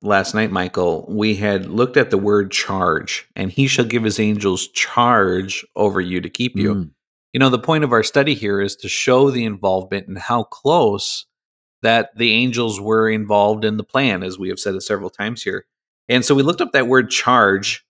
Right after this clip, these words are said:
Speaker 1: and, uh, it's the word entelomai, and it, uh, it comes from the word en and the word that you might be familiar with, teleo, um,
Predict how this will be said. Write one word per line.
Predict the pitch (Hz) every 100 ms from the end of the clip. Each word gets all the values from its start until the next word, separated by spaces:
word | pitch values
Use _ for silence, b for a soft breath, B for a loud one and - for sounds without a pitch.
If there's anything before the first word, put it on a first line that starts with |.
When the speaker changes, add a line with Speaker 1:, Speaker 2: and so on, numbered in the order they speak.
| -
Speaker 1:
and, | 117 113 110 110 107
uh, | 110 104 101 95 -
it's | 123 123 -
the | - 123
word | 117 135 139 131 123 117 _ _ _ _ _ -
entelomai, | 120 117 - - 160 151 135 131 123 98 82 - - - _ _ _ _ -
and | 117
it, | 120 - _
uh, | - 110 107 104
it | 95 107
comes | 160 170
from | 151
the | 127
word | 110 110 104 -
en | 123 135 170 185 - _ -
and | 117 120 113 110 107
the | 110
word | 104 113 113 113 110 -
that | 110 -
you | 110
might | 107 110 _
be | 110 110
familiar | 107 107 104 101
with, | 107 110 _
teleo, | - 175 127 78 50 _ _ _ -
um, | 98 98 95 95 98